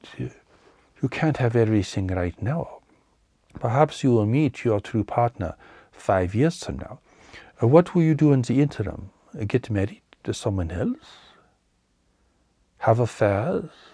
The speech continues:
Take advantage of other people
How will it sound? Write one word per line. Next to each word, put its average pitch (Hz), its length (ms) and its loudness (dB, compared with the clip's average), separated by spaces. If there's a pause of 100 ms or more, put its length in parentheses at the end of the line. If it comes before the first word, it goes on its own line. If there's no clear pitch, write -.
(1900)
Take 135 160 2
advantage 117 540 0
of 113 120 -2
other 113 260 -4
people - 420 -10